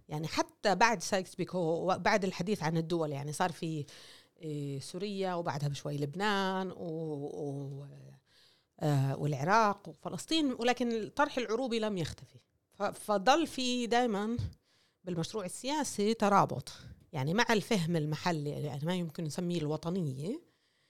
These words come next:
اللي هي القومية المحلية لل-، لل-، المجموعات العربية في سوريا، في لبنان، في فلسطين. إيه، ضل المشروع العروبي، القومية العربية كجزء اللي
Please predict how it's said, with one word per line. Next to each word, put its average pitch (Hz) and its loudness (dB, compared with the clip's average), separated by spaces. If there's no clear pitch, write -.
اللي 170 -6
هي 190 0
القومية 170 0
المحلية 147 -6
لل-، 165 -4
لل-، 160 -4
المجموعات 156 -2
العربية 165 -2
في - -10
سوريا، 190 -6
في 156 -12
لبنان، 147 -6
في - -10
فلسطين. 175 -10
إيه، 208 0
ضل 254 2
المشروع 208 -2
العروبي، 156 -2
القومية 190 -2
العربية 220 2
كجزء 202 -2
اللي 185 -2